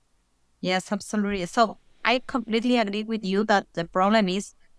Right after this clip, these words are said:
before the A I. <laughs> So it's not about just technology.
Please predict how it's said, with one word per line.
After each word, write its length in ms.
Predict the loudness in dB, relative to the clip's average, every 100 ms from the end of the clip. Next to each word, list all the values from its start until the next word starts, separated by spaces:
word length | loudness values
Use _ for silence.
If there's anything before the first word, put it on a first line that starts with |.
| -6
before 460 | 0 0 0 -2 0
the 100 | 0
A 220 | 0 0
I. 640 | -2 -2 -4 -4 -4 -4 -4
<laughs> 0 |
So 280 | 0 2
it's 240 | 2 0 2
not 180 | 0 0 -6
about 420 | 0 2 2 0 -14 -2
just 360 | 0 0 -2
technology. 760 | -6 -4 -2 -2 -2 -4 -6